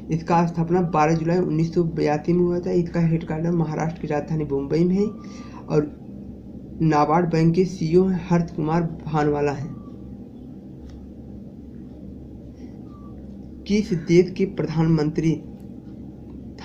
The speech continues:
थॉमस थिवेन ने इस्तीफा दिया? ए लेसोथो के देश के प्रधानमंत्री। अभी लेसोथो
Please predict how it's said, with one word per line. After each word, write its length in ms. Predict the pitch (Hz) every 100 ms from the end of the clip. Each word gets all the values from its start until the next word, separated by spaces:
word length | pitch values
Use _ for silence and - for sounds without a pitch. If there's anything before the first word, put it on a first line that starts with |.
| 156
थॉमस 500 | 151 165 185 - - - - - - -
थिवेन 360 | 165 180 165 147
ने 120 | 175
इस्तीफा 680 | 180 165 160 - 156 170 160
दिया? 460 | - 139 131 110 - - - - - - - - - - -
ए 0 |
लेसोथो 2500 | 180 190 185 165 165 165 170 165 - - - - - - - - - 170 170 180 - - - 180 180
के 160 | 190 190 - - - - - - - - - - - 165
देश 220 | 165 165
के 120 | 185
प्रधानमंत्री। 520 | 170 156 160 147 143
अभी 260 | 147 147 170
लेसोथो 840 | 180 170 165 175 175 - 175 -